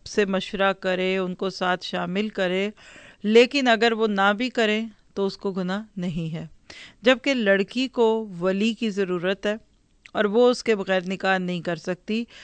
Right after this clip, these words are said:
ला निकाहुन इल्ला बिवलियुन, निकाह नहीं होता मगर वली के बगैर, ब-,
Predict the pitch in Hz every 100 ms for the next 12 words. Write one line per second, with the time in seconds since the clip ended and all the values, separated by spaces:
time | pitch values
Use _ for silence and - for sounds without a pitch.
0 | - 190 196 208 233 240 240 233 226 262
1 | 254 240 196 190 180 196 247 226 202 185
2 | 185 180 180 175 196 202 175 - _ _
3 | _ _ - 202 220 220 214 214 220 233
4 | 214 233 220 202 190 269 277 202 196 202
5 | 180 190 180 170 180 185 190 175 180